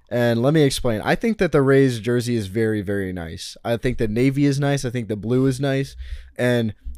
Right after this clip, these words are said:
although the Devil Ray jerseys are the, probably one of the best, uh, past jerseys that there is, whenever we get to that list, they'll definitely be on there for me. I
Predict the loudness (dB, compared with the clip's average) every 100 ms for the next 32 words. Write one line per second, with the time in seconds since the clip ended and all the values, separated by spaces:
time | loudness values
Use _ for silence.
0 | 2 6 6 6 6 6 6 6 4 2
1 | -2 -2 -4 -2 -2 -6 -10 -6 -4 -4
2 | -8 _ 4 6 6 6 2 0 0 2
3 | 2 0 -6 -6 -6 -6 _ -10 -2 0
4 | 6 6 6 4 -2 -6 -2 -2 -2 -6
5 | -4 -6 -4 -4 -2 -4 -4 -4 -4 -4
6 | -4 -4 -6 -6 -8 -8 -8 -6 -6 -8
7 | -6 -6 -4 -6 -8 -8 -10 -12 -18 -20
8 | _ _ 0 2 2